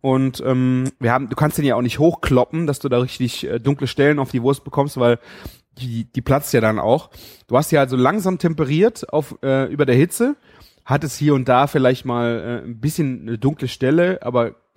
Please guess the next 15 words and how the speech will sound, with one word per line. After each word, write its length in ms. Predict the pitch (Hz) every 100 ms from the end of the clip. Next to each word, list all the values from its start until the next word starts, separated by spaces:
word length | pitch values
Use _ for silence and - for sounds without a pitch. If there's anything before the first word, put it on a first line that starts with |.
| -
aber 200 | 113 120
kaum 480 | - 143 185 226 - _ _ _ _
und 180 | 131 139
sie 80 | 139
platzt 420 | - 143 147 -
halt. 160 | 120 107 120 127
Es 120 | 143
hat 100 | 185
ein 80 | 190
bisschen 240 | 175 - 180
was 140 | 170
von 100 | 151
Fleischkäse, 680 | - 170 190 - 123 113 104
weißt 180 | 101 123
du? 120 | 196